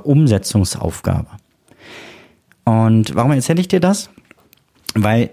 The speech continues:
zwei spannende Sachen schon passiert sind. In der ersten Woche ging es um die perfekte Woche. Also sich nochmal zu überlegen, wofür möchte und wofür muss ich eigentlich alles Zeit haben in meiner Woche? Wie sortiere ich das auf die Wochentage?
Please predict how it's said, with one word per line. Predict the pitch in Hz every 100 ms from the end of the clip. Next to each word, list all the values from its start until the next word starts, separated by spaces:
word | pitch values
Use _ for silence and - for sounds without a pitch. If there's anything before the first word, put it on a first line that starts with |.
| -
zwei | - 139 156
spannende | - 143 139 113
Sachen | 120 131
schon | 110 101
passiert | 101 175 180
sind. | - 156 151
In | 123
der | 113 107
ersten | 139 139 139
Woche | 120 -
ging | 113 107
es | 117 -
um | - 135 135
die | 117
perfekte | 113 104 92 - 127 - - 98
Woche. | 107 143 180 190 - - - - - - _ -
Also | 110 113 117 113 113 -
sich | 110 -
nochmal | 107 104 101
zu |
überlegen, | 98 101 104 110 98 - - -
wofür | 107 131 127 117
möchte | 107 113 175 - 165
und | - 107
wofür | 110 101 98
muss | 107 131
ich | 131 -
eigentlich | - 101 113 107 -
alles | 95 92
Zeit | - 139 147
haben | 139 131 120
in | 110
meiner | 113 110 104
Woche? | 104 - 113 110 - - - -
Wie | - 123
sortiere | 120 101 - 120
ich | 104 -
das | 101
auf | 113 -
die | 104 98
Wochentage? | 127 131 117 110 107 110 104